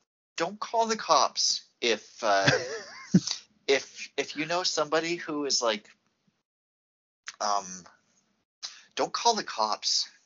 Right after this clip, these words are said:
Speaker 2: Struggling mentally? Yeah, don't call the cops on them. <laughs> That's not cool. <laughs> That's bad.
Speaker 1: Yeah. They're,
Speaker 2: So
Speaker 1: they're not, they won't help.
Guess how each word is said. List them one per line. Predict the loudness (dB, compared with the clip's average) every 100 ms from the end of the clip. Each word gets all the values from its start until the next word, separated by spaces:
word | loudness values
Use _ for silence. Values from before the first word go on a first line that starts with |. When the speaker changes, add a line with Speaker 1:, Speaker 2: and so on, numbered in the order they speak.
| _ 0
Speaker 2:
Struggling | 4 4 6 6 6 6 6 6
mentally? | 6 6 6 6 6 2
Yeah, | 4 6 6 6
don't | 6 10
call | 8
the | 8
cops | 2 -2 2 4
on | 6
them. | 6 6
<laughs> | 4
That's | 4 6
not | 4 2
cool. | -4 -4 -4 0 -2 _ -16
<laughs> | -14 -14 -2
That's | 0 2
bad. | 0 4
Speaker 1:
Yeah. | 8 8 6 -4 -20 _ _ -20 -8 0
They're, | 4
Speaker 2:
So | 12 12
Speaker 1:
they're | 12
not, | 12 0 -2 -6
they | 0 2
won't | 2 0
help. | 0 0 -2